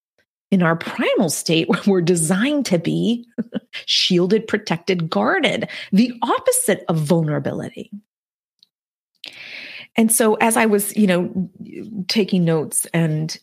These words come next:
and getting ready for today's show, I even thought about my first experience as a follower. I was nineteen years old. I was very much interested already in business and very much interested in leadership.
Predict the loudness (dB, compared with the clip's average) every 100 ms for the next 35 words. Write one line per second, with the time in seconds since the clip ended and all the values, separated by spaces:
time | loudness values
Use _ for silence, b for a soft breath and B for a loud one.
0 | -4 -2 0 0 0 0 0 -2 -4 -2
1 | 0 0 0 2 4 4 2 0 -2 -2
2 | 2 4 4 2 0 0 -4 -6 -2 -2
3 | 0 -2 -2 -2 -2 0 0 0 -2 -4
4 | -8 _ -4 -2 -2 -2 -6 0 2 2
5 | 0 -6 -6 -10 _ _ _ B B B
6 | B -4 0 2 2 2 2 2 2 2
7 | 2 0 0 0 0 0 -2 -4 _ _
8 | _ _ _ _ _ -12 -4 0 2 0
9 | 2 4 4 4 2 2 0 0 -2 0
10 | 0 2 2 2 0 0 -2 0 0 0
11 | 0 0 0 0 0 2 0 0 -2 0
12 | 0 0 0 0 0 0 0 -2 0 0
13 | 0 -2 0 0 -2